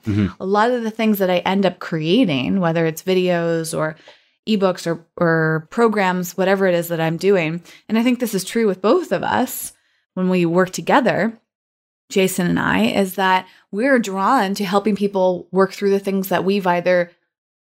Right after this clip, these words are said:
Speaker 2: already worked through or we're currently working through. We wanna share it, our pain points. We, we can feel very sensitive to other people experiencing the same type of pain.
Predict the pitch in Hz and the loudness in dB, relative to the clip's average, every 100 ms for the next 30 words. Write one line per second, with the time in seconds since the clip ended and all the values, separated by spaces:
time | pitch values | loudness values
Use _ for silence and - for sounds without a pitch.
0 | _ - 233 269 196 170 165 170 - 170 | _ -2 2 2 0 -2 -4 -4 -2 0
1 | 165 196 196 196 202 - 262 349 190 175 | 0 0 2 2 0 -2 -2 -2 -2 -4
2 | 165 160 175 170 180 185 202 202 202 - | -4 -4 -6 -2 0 2 2 0 -2 -2
3 | 240 381 156 - 190 - 202 254 269 165 | 0 2 0 -2 -4 -2 0 0 0 -2
4 | 151 - 180 180 - - _ - 185 214 | -4 -2 -2 -2 -8 -20 _ -6 0 0
5 | 226 208 196 185 180 180 180 - _ _ | -2 -2 0 2 2 0 -4 -8 _ _
6 | _ _ _ - 226 214 202 175 - 202 | _ _ _ -4 0 2 2 -2 0 0
7 | 226 190 170 - 185 175 196 190 170 175 | 0 0 0 0 0 0 0 -2 -2 -2
8 | - 208 185 165 - 170 170 - 175 170 | 0 0 0 -2 -2 -2 -2 0 0 0
9 | 170 - - 233 214 - - | -4 -6 -2 2 2 0 -8